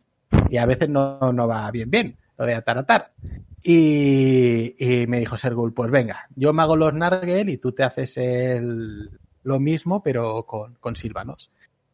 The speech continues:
¿Qué ha pasado? Que yo me he clasificado para el S S L con mi Silvano, con un buen récord,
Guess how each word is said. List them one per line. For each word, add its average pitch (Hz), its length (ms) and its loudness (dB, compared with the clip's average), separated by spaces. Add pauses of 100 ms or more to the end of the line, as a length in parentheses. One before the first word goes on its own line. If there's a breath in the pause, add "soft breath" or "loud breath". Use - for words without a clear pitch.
(160)
¿Qué 139 200 6
ha 143 100 6
pasado? 170 540 4 (120)
Que 117 200 -4
yo 131 120 2
me 127 100 2
he - 20 -2
clasificado 135 580 -2
para 131 140 2
el 131 60 0
S 131 120 -6
S 151 100 -4
L 143 140 -2
con 143 140 -4
mi 139 100 -2
Silvano, 160 540 -4
con 131 140 -6
un 131 60 -4
buen 143 140 -4
récord, 180 500 -2